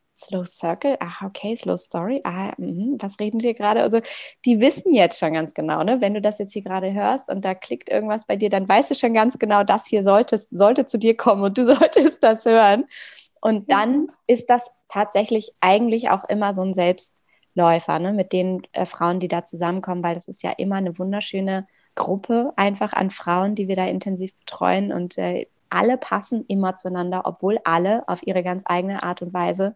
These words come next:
Speaker 1: ganz unterschiedlich sind, oder?
Speaker 2: Absolut. Also genau das war's auch. Klar, der erste Moment, man hat die Gruppe das erste Mal gesehen und dachte, „Na ja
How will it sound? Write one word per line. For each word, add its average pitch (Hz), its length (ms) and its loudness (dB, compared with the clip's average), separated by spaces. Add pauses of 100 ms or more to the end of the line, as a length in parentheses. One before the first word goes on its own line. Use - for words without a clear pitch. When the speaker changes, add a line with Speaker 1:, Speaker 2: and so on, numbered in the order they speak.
(460)
Speaker 1:
ganz 202 140 -4
unterschiedlich 208 560 0
sind, 170 220 -8
oder? 190 360 0 (320)
Speaker 2:
Absolut. 202 840 6
Also 202 360 6 (340)
genau 208 260 8
das 208 220 2
war's 208 220 4
auch. 202 220 2
Klar, 214 180 0
der 196 120 2
erste 202 360 -2
Moment, 214 400 2
man 180 160 -4
hat 190 120 -8
die 208 60 -4
Gruppe 220 300 -4
das 202 160 -6
erste 185 340 -6
Mal 202 260 4
gesehen 202 360 4
und 208 120 2
dachte, 196 300 -6
„Na 190 160 -2
ja 208 320 -2